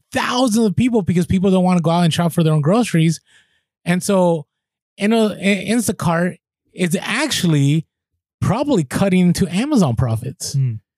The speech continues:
Speaker 1: Right? Where if Instacart didn't exist, people are like, "Oh, I guess I'll just go to Amazon." But now there's this whole new thing, Instacart,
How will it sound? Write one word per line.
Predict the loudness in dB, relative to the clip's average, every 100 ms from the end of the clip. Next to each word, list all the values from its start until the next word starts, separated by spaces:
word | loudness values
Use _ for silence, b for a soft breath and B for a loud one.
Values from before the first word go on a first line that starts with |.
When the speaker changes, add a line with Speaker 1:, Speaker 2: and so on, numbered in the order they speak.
| _ _ _ _ _ _ _ _ -2
Speaker 1:
Right? | 0 2
Where | 2 2 2 -2
if | -4 -2
Instacart | 0 -2 -2 0
didn't | 2 2 2
exist, | 2 2 2 0
people | 0
are | 2
like, | 0
"Oh, | 0
I | 0 0
guess | -2 -2
I'll | -2
just | 0
go | -2
to |
Amazon." | 0 2 4 2
But | 2
now | 2 4
there's | 4 4
this | 2 2
whole | 2 4
new | 2
thing, | 2 2 2
Instacart, | 2 2 0 -4 -4